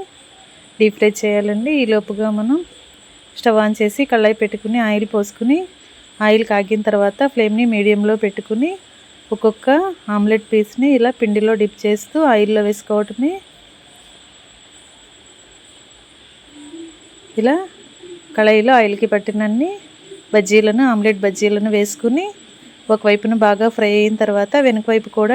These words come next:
టర్న్ చేసి ఫ్రై చేయండి. ఫ్రెండ్స్, ఛానల్ని ఫస్ట్ టైమ్ వాచ్ చేస్తున్న వారైతే రన్ అవుతున్న వీడియో కింద రెడ్ కలర్లో సబ్స్క్రైబ్ ఆప్షన్ ఉంటుంది కదా, దానిని టచ్ చేసి ఏఎల్ఎల్ all అనే బెల్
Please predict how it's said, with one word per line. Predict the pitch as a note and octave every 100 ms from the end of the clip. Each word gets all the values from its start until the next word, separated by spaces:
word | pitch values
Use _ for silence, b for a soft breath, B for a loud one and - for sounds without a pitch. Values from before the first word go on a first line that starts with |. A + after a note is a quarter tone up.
| C4+
టర్న్ | A3+ G#3 A3
చేసి | G#3+ - E4+ E4+
ఫ్రై | A#3+ A3
చేయండి. | A3+ G#3+ G#3 A3+ F4+ G4 B B B B -
ఫ్రెండ్స్, | A#3 B3+ -
ఛానల్ని | A3 G#3+ A3+ A#3 D4+
ఫస్ట్ | A#3+ A3 A#3
టైమ్ | A3+ A3
వాచ్ | G#3 G#3+
చేస్తున్న | G#3 A3 G#3
వారైతే | G#3+ G#3+ G#3+ D4+
రన్ | C4+ A3
అవుతున్న | A3 A3+ A3 A3
వీడియో | G#3 G#3+ G#3
కింద | A3+ A3+ C4
రెడ్ | G#3+ -
కలర్లో | G#3 G#3 A3+ A3
సబ్స్క్రైబ్ | F#3+ - G#3+ G#3+
ఆప్షన్ | G#3 - G#3+
ఉంటుంది | G#3 G#3+ G#3+ G#3+
కదా, | A#3 A3+
దానిని | A3 G#3 G#3 G3+
టచ్ | G3+ - A3+
చేసి | G#3+ D#4 F4+ - B B B B - - G#3+
ఏఎల్ఎల్ | G#3+ G#3 G#3+ G#3+ G#3+
all | G#3 G#3
అనే | G#3+ G3+
బెల్ | G#3